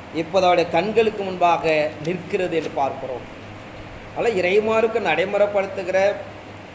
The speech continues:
மிக தொழுது கொள்ளுகிற தேவன் அவர் புனிதருக்கு புனிதராக இருக்கிறார், உதாசீனமுள்ளவருக்கு உதாசீனமாக இருக்கிறார். நம்ம தான் நடைமுறை சொல்லுவோம், நல்லவனுக்கு நல்லவன் சொல்லுவோம். அவர் நாம மாத்திரமல்ல, நாம் தொழுது கொள்கிற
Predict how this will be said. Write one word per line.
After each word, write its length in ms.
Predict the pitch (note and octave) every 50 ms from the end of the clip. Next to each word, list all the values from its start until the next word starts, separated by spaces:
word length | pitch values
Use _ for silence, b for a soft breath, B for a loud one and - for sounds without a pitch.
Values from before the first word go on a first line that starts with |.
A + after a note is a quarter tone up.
| - - - - - - - C#3
மிக 120 | D3 D#3 E3+ E3 F3
தொழுது 260 | F#3+ G3 G#3+ A3 A3 A3+ G#3
கொள்ளுகிற 360 | A3 G#3+ A3 G#3+ G3+ G#3+ G#3 G#3 G3+ G3+ F3 E3 E3
தேவன் 300 | F3 F3+ F3+ E3+ D3 A#2 - - - - - - - - - - - - - - - C#3
அவர் 160 | D3+ D#3+ D#3 D#3 -
புனிதருக்கு 580 | G3 A3 A3+ A#3+ A#3 A#3 A3+ A3+ A3 - - - - G3+
புனிதராக 440 | G3+ G3 G3 G3 F#3+ F#3 F3+ F3+ E3
இருக்கிறார், 420 | E3+ E3 F3 E3+ E3 D#3+ - - - - - - - - - - - - - - - - - - - - - - - - - - - E3+
உதாசீனமுள்ளவருக்கு 920 | F#3 G3 A3 A3 A#3 A#3 A#3 A#3 A#3+ A#3 A#3 A3+ A3+ A#3 A#3 A3+ G#3+ A3 F#3+
உதாசீனமாக 680 | G3 G3 G#3 A3 G#3+ A3 G#3 G3+ G3 G3+ G3 F#3+ F#3+
இருக்கிறார். 460 | F#3 F#3 F#3 F#3+ F3+ E3+ D#3+ C#3+ - - - - - - - - - - - - - - - - - - - -
நம்ம 140 | D#3 E3 F3+ F#3+
தான் 160 | G3+ G#3 G3+ F#3
நடைமுறை 280 | F#3+ G3 G3+ G3+ G#3
சொல்லுவோம், 300 | G3 G3+ F3+ E3+ E3 D#3+ E3
நல்லவனுக்கு 460 | F3+ F#3+ G3+ G3+ G3 F#3+ F#3+ F3+ E3+
நல்லவன் 300 | F3 F3+ F#3 F#3 F3 E3 E3
சொல்லுவோம். 300 | E3 D#3+ D3 B2+ - - - - - - - - - - - - - - - - - - - - - - - D#3
அவர் 260 | F3 G#3+ A#3+ A3 G#3 F3
நாம 200 | F3 F#3+ G3+ G3+ G3+ G3+
மாத்திரமல்ல, 560 | G3 E4 - - B3+ B3 A#3 A3+ A3+ A#3+ A#3 A3
நாம் 180 | G#3 - -
தொழுது 240 | G3+ G#3 G#3+ A3+ A#3
கொள்கிற 240 | A3 A3 A3 G#3+ G#3